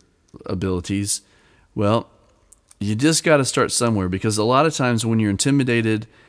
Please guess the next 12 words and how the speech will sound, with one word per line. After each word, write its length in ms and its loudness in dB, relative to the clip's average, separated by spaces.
and 320 0
you're 120 0
not 240 0
ready 200 2
to 80 -4
start 540 2
and 80 -2
you're 80 0
not 200 0
ready 180 2
to 80 -2
share, 600 -2